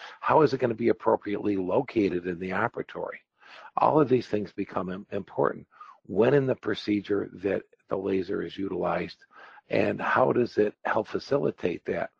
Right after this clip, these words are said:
And more importantly than anything else is to explain to the patient why the laser is the appropriate modality to use in their situation.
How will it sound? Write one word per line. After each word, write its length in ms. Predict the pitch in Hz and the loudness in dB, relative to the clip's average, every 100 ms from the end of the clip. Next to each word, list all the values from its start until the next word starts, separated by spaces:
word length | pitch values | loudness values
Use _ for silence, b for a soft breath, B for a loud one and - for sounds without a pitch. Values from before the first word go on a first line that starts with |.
| _ b b b _ | _ b b b _
And 140 | 120 110 | 0 2
more 180 | 113 | 2
importantly 580 | 110 - - - - 110 | 2 0 0 2 2 2
than 180 | 101 107 | 2 2
anything 320 | 113 104 107 | 0 -2 0
else 280 | 120 123 - | 0 0 -4
is 120 | 90 | -10
to 80 | - | -10
explain 340 | - - 104 | -10 -6 -6
to 40 | 101 | -4
the 60 | - | -2
patient 360 | 101 - - B B B - | -2 -2 -10 B B B -2
why 340 | 98 104 120 | 4 6 6
the 80 | 104 | 4
laser 420 | 98 95 90 92 | 2 0 -2 -2
is 160 | 87 - | -4 -4
the 140 | 90 | -8
appropriate 560 | 87 - 98 92 90 92 | -8 -4 -4 -4 -6 -4
modality 580 | 92 82 92 90 87 80 | -4 -2 0 0 -2 -4
to 100 | 82 | -6
use 220 | 87 - | -6 -8
in 80 | 87 | -6
their 140 | 85 | -6
situation. 760 | - 87 - 82 85 85 - | -6 -6 -6 -4 -4 -6 -12